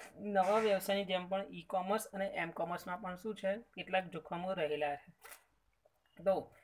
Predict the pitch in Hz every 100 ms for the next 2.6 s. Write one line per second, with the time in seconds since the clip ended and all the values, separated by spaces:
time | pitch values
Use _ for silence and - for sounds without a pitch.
0 | _ _ 180 190 220 220 240 240 185 180
1 | 202 220 208 190 180 - 202 180 185 190
2 | 202 156 151 170 220